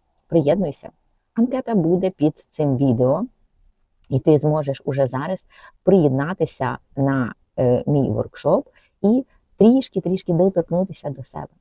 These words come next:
Цей доторк, він виключно залежить від тебе.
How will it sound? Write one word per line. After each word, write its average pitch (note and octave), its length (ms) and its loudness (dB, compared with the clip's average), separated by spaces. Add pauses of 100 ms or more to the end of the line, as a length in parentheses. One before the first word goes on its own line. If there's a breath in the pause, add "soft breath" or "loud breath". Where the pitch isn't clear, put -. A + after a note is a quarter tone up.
(1200)
Цей F#3+ 120 2
доторк, G#3 440 -2 (880)
він F3 100 2
виключно A#3 400 -2
залежить E3 440 -8
від C#3+ 80 -14
тебе. D3 300 -12